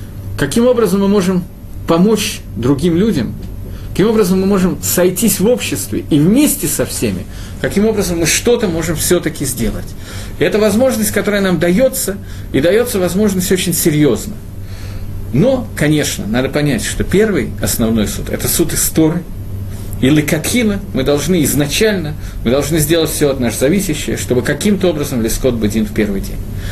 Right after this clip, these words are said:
Если нет, то нам даётся второй день. У нас остались считанные дни, часы до Рош ха-Шаны. И эти часы мы должны посвятить тому, чтобы посредством слихот,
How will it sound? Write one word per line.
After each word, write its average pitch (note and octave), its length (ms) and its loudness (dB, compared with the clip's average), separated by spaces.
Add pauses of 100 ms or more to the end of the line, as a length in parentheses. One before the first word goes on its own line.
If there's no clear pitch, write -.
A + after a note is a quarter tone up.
(260)
Если C#3+ 320 2
нет, G#3 240 2
то D3+ 80 -2
нам C3+ 160 -2
даётся G#2 280 -2
второй F#2+ 340 -2
день. - 140 -6 (1080)
У C#3+ 60 2
нас C#4+ 200 4
остались A3+ 380 2
считанные G#3+ 540 2
дни, F3 260 2
часы F#3 480 0 (200)
до C#3+ 200 2
Рош D#3 140 -2
ха-Шаны. G#2+ 420 -2 (500)
И - 60 2
эти A3 200 2
часы A3 320 2
мы C4+ 100 4
должны A3 340 0
посвятить G3 760 -2
тому, G#3 260 2
чтобы D#3+ 440 0 (180)
посредством G3 520 0
слихот, G#3+ 540 0